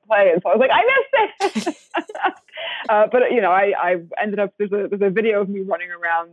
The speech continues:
uh, my friend's apartment that she took kind of candidly of, like, "I can't believe it, I can't believe it." I was, <laughs> I, I wanted to, like, uh, just see it and be, but, but it was, I actually kind of worked out the, the best way. Like, it was just a total surprise <laughs> based on time.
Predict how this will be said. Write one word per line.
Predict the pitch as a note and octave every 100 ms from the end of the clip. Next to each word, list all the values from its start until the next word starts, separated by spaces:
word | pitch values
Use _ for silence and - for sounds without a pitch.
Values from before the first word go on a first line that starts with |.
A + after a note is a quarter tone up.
| E3+ E3
uh, | D#3+
my | D#3+
friend's | - -
apartment | - - F#3 C#3
that | -
she | -
took | E3+ E3 _
kind | E3
of | F3
candidly | - D3+ E3+ F3 E3+
of, | D#3 -
like, | C#3+ -
"I | G4
can't | A4 G#4+
believe | G4+ G#4+ G4+
it, | G4
I |
can't | F#4+ G4+ G4+
believe | G4 G4+
it." | F#4
I | E4 F#4
was, | F#4+ D4+ C#4
<laughs> | C#4 - _ _ - - -
I, | B3 A3 F#3+ G3+
I |
wanted | G#3+ A#3 B3
to, | -
like, | G#3+ G#3 G#3+ _
uh, | F#3+ F#3 F#3 -
just | A3 A3 _ -
see | B3+
it | G#3 F3+ F#3+
and | F3+
be, | F3+ - -
but, | D3+ -
but | G3
it | F3 D#3
was, | G#3 -
I | G#3+ C#4+
actually | C#4+ -
kind | B3 G#3
of | G3
worked | F#3 F3+
out | F#3 - _
the, | D#3 D#3 F3+
the | G3
best | F3+ E3+ -
way. | D3+ D3+
Like, | D#3+ E3
it | D#3 E3+
was | F3+ F3
just | F#3+ F#3+
a |
total | F3 G3 F#3 F#3
surprise | - F3 C#3+ A3 - C#4+ - -
<laughs> | C4+ _ - - -
based | G#3+ G#3+ G#3+
on | A#3 A3
time. | E3 D#3 G3